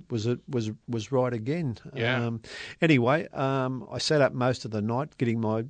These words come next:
Speaker 1: dossier prepared. No, um, um, it was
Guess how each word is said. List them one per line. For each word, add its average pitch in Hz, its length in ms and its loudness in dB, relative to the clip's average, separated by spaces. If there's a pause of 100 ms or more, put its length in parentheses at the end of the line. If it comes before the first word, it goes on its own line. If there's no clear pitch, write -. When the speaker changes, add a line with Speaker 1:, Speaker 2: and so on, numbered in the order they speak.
(160)
Speaker 1:
dossier 127 460 0
prepared. 139 580 -4
No, 98 220 -4 (140)
um, 120 720 -2 (520)
um, 120 340 -2
it - 80 -10
was 110 180 -6